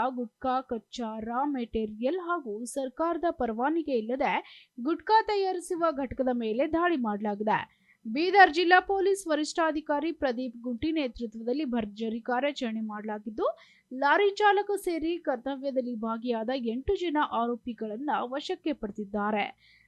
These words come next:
ಮಹಾರಾಷ್ಟ್ರ, ತೆಲಂಗಾಣ, ಆಂಧ್ರಪ್ರದೇಶ ಸೇರಿದಂತೆ ವಿವಿಧ ರಾಜ್ಯಕ್ಕೆ ಕಳಪೆ ಗುಟ್ಕಾ, ಪಾನ್ ಮಸಾಲ, ತಂಬಾಕು ತಯಾರಿಸಿ ವಿವಿಧ ರಾಜ್ಯಕ್ಕೆ ಸಾಗಿಸ್ತಾ ಇರುವ ಅಡ್ಡೆ ಪತ್ತೆ ಹಚ್ಚಿದ ಪೊಲೀಸರು ಆಗಸ್ಟ್ ಮೂವತ್ತರಿಂದ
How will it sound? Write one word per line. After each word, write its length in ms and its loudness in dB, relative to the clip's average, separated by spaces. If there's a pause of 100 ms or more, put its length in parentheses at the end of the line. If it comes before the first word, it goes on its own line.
(100)
ಮಹಾರಾಷ್ಟ್ರ, 640 4 (200)
ತೆಲಂಗಾಣ, 560 0 (100)
ಆಂಧ್ರಪ್ರದೇಶ 880 0
ಸೇರಿದಂತೆ 720 2
ವಿವಿಧ 320 -2
ರಾಜ್ಯಕ್ಕೆ 500 0
ಕಳಪೆ 460 0
ಗುಟ್ಕಾ, 440 0
ಪಾನ್ 360 0
ಮಸಾಲ, 380 -4
ತಂಬಾಕು 540 -4
ತಯಾರಿಸಿ 640 0 (360)
ವಿವಿಧ 340 2
ರಾಜ್ಯಕ್ಕೆ 480 4
ಸಾಗಿಸ್ತಾ 560 0
ಇರುವ 220 -2 (100)
ಅಡ್ಡೆ 280 -2
ಪತ್ತೆ 340 -6
ಹಚ್ಚಿದ 400 -8
ಪೊಲೀಸರು 640 -2 (280)
ಆಗಸ್ಟ್ 520 4
ಮೂವತ್ತರಿಂದ 600 0